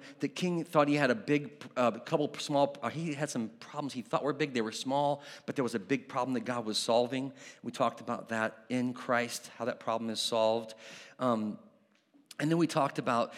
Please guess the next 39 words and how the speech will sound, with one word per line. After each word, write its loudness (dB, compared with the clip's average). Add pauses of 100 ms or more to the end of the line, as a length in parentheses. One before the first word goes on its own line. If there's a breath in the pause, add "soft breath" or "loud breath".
(220 loud breath)
this -2
idea 2
of, 0
um, -2 (360 loud breath)
uh, -4
we 2
ought 4
not 2
fear 2 (100)
conspiracies, 0
right? -2
Don't 2
let 4 (200 loud breath)
everything 6
the 6
world 8
calls 2
conspiracies, -4 (260 loud breath)
conspiracies, -2 (200 loud breath)
but -4
rather 2
fear 0 (300 loud breath)
the 0
Lord. 0 (220 loud breath)
To, -2
to -6
stand 4
in 4
holy 6
reverence. 6
And 2
part 2
of 2
what 6
Mike 4
shared 0
this -4
morning 2
about 4